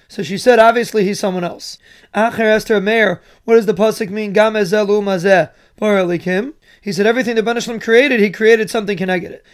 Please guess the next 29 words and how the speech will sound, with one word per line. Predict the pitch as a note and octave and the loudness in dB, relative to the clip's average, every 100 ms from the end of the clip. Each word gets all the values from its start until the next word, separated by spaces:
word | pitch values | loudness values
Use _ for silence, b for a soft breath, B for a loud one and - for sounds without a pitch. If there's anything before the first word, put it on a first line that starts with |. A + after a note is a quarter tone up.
| b | b
He | - | -8
created | G3 G3+ F#3 F3+ | -4 0 0 0
mountains, | G3 A#3+ A#3 A#3+ A3 | 0 0 0 -4 -4
he | G#3 | -8
created | D#3+ G#3 F#3+ | -2 0 2
hills. | E3+ F#3 F3+ - - b b | 2 2 2 -6 -20 b b
He | b G3 | b -8
created | G3+ G3 F3+ | 0 2 2
rivers, | G#3 B3+ A#3+ F3+ | 0 0 -2 -4
he | |
created | G#3 G#3+ G3+ F#3 | -2 0 2 0
streams." | - G3 E3+ - - - b b - | -6 -8 -8 -12 -20 -20 b b 0
Acher | A3 G#3+ A3+ G#3 | 0 2 -2 0
told | A#3+ C4 | 2 2
him | A#3 | 0
that | G#3 | -4
Rabbi | G#3 | -4
Akiva | B3+ A#3 | -4 -2
didn't | G3+ F#3+ | -2 -4
say | E3+ F#3 | -4 0
that. | G3 B3+ - b b b | 2 2 0 b b b
Rather, | A3 A3+ G#3+ | 0 2 2
he | G#3 | -2
created | A3+ A3+ G#3+ | 2 2 2
Tzaddikim | G#3+ G3 C4+ B3+ | -2 -4 -4 -6
and | B3 | -6
he | A3+ | -4
created | A3 G#3+ F#3+ | 2 2 2
Rishayim. | F#3 G#3+ G#3+ - | -2 -4 -4 -6